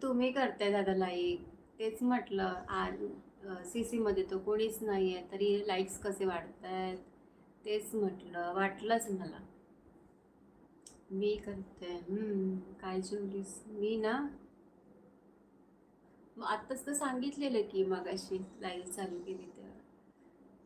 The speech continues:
अ, वाटाणा, बटाटे, वांग्याची भाजी, भेंडीची भाजी, चपाती, भात, डाळ. वैभव पाटील, हाय, हॅलो वैभव, हाय. कमेंट दिसली नाही म्हणून.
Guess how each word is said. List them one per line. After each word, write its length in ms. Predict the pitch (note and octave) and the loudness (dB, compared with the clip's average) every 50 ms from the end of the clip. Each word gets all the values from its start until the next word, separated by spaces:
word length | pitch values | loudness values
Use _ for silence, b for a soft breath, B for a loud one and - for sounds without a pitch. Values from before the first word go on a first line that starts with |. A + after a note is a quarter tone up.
| - - - - | -20 -20 -20 -12
अ, 80 | - F#3+ F#3 F#3 F#3 F#3 F#3 F#3 - - - | -10 -8 -8 -6 -4 -2 -2 -4 -4 -2 2
वाटाणा, 460 | G3 G#3 G3+ G3 G3+ G#3+ G#3+ G#3+ A3 | 4 4 4 4 4 4 4 4 4
बटाटे, 680 | G#3 G#3+ G#3+ G3+ G#3 G#3 F#3+ G#3 G#3 G#3 G#3 G#3 - - - | 4 2 2 2 2 0 2 4 6 6 6 4 2 -2 0
वांग्याची 520 | G3+ G3+ G3+ G3 F#3+ G3 G3 G3 - G#3 | 2 4 4 6 6 4 2 4 2 2
भाजी, 560 | G3+ G3+ G3+ G3+ F#3+ F#3 - G#3+ G#3 G3+ G#3 | 2 2 2 2 2 0 2 0 0 0 0
भेंडीची 560 | G3+ G3 G#3+ G#3+ G#3+ G#3 G#3 G#3 G3+ - - G3 | 0 0 2 4 4 4 2 0 -4 -4 -6 -2
भाजी, 360 | A3 A3 G3+ F#3+ F#3 F#3+ G3 | 0 2 2 2 4 2 0
चपाती, 640 | G3 - G#3+ G3+ - - F#3+ F#3+ F#3+ F#3+ G3 F#3+ | 0 0 -2 -4 -4 -2 -4 -6 -4 -4 -4 -4
भात, 360 | F#3+ F#3+ G#3 G3+ G3 G3 F#3+ F#3 F#3+ - | -4 -2 -2 -2 0 0 -2 -4 -4 -4
डाळ. 260 | G3 F#3+ F#3 F3+ - - - - - - - - - - - - - - - - - - - - - - - - - | -4 -4 -4 -4 -6 -8 -10 -12 -14 -20 -20 -20 -20 -20 -20 -20 -20 -20 -20 -20 -20 -20 -20 -20 -20 -20 -20 -10 -2
वैभव 520 | G#3+ G#3 G3+ G3 G3+ G3 G3 G3+ G3+ G3 | 2 4 6 6 6 4 2 0 0 0
पाटील, 500 | G3 - G3+ G3 F#3+ F#3+ - G3 F#3+ F#3+ G3+ - - | -2 -2 -6 -8 -8 -6 -4 -4 -4 -4 -4 -8 -6
हाय, 280 | A3 G#3 G3+ G#3 G#3+ A3 | -2 0 2 2 2 2
हॅलो 280 | A3 A3 G#3+ G#3 G#3 | 2 2 4 4 4
वैभव, 440 | G#3 G#3 G3+ G3 F#3+ F#3+ G3 G3+ G3 | 4 4 2 2 2 0 -2 -4 -2
हाय. 400 | G3+ G3 G3 F3+ F3+ F#3 F#3+ F#3+ G#3 G3+ - - - - - - - - | -2 -2 -4 -4 -4 -4 -4 -4 -4 -6 -10 -16 -20 -20 -20 -20 -18 -8
कमेंट 360 | - G3+ G3 G3+ G#3 G#3 G#3 | -4 -2 0 2 2 2 2
दिसली 380 | G3 G#3 G3+ - - - G#3 G#3+ | 2 2 2 0 -4 -6 -4 -2
नाही 260 | G#3 G#3 G3+ G3 G3+ | 0 0 2 2 2
म्हणून. 320 | G3+ G3+ G#3 G3+ G3 F#3+ | 2 2 2 4 4 4